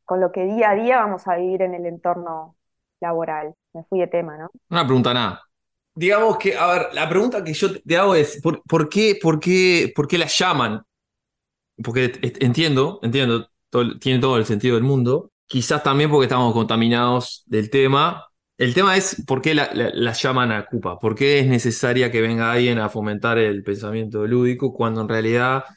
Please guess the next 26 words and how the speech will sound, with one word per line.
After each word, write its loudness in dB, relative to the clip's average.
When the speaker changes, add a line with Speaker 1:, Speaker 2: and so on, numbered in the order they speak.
Speaker 2:
desde -4
el -2
punto -4
de 0
vista 0
teórico, 2
como 0
vos 2
lo 4
decís, -2
er-, -6
es, -8
es -6
más -6
viejo -2
que, -4
que, -10
que -4
el 2
Homo, -2
Homo -2
sapiens, -6
¿no? -4
O -6
sea, -6
Speaker 1:
Ujú. -6